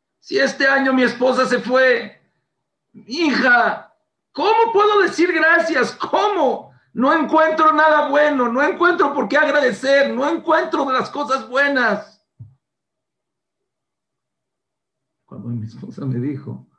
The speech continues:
que oiga al espejo, generalmente cuando es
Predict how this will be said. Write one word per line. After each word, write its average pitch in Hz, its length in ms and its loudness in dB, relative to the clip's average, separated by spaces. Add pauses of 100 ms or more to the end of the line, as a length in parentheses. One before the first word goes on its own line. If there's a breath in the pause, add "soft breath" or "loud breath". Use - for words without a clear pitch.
(260)
que - 120 -8
oiga 135 180 -2
al 139 80 -2
espejo, 131 560 -4 (720)
generalmente 135 800 -8
cuando 113 340 -8
es - 260 -10